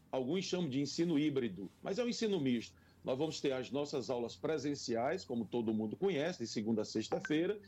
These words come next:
mas nossos professores, eh, serão, eh, serão capacitados para também produzir material didático, pedagógico, colocar em redes sociais, colocar em plataformas digitais,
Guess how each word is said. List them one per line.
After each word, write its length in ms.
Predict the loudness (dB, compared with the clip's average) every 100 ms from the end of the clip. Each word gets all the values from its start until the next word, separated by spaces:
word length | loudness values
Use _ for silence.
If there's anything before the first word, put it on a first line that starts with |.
| -20 -20 -8
mas 220 | -4 0
nossos 340 | 0 0 -2 -6
professores, 840 | -4 0 -2 0 2 2 0 -4 -16 _ -2
eh, 260 | 0 0 0
serão, 420 | -2 0 0 -2 -4
eh, 100 | -4
serão 340 | 0 0 0
capacitados 920 | -4 -4 -4 -6 -4 -2 0 -2 -6 -14 _ _ -4
para 200 | -2 0
também 320 | 0 0 0
produzir 520 | 0 0 0 0 0
material 720 | 0 0 2 2 2 2 0
didático, 580 | -4 -4 0 0 -2 -4
pedagógico, 720 | -2 0 0 0 0 0 -6 _ _ -4
colocar 440 | -2 -2 -2 -2
em 120 | -2
redes 400 | -2 0 0 -2
sociais, 680 | -8 -8 -6 -4 -2 0 0
colocar 340 | -2 -2 -2 -2
em 60 |
plataformas 640 | -2 -2 -2 -2 -2 -2 -2
digitais, 640 | -2 -4 0 0 0 -2